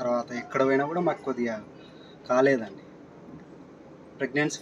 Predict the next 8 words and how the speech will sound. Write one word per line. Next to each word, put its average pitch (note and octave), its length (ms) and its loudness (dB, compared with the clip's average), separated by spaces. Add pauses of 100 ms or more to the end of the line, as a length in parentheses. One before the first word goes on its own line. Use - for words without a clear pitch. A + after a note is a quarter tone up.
ఫస్ట్ C3 180 0
ఒక C#3 140 0
త్రీ C3+ 220 0
మంత్స్‌కి C#3 340 0
వచ్చిన C#3 240 -4
తర్వాత C3+ 440 0
మిస్‌క్యారీ C3+ 680 4
అయ్యి C3 500 0